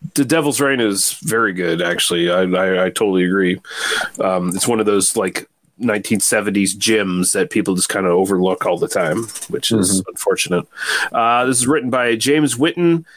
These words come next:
Speaker 1: and William Goldstein, and they've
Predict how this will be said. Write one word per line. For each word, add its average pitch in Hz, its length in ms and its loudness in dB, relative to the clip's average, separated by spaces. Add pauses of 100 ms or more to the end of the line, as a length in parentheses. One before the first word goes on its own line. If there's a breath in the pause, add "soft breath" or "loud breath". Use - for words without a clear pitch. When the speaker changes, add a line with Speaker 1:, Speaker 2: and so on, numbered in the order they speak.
(160 loud breath)
Speaker 1:
and 104 200 -2
William 135 320 4
Goldstein, 165 920 2 (280 soft breath)
and 135 380 0
they've 151 220 2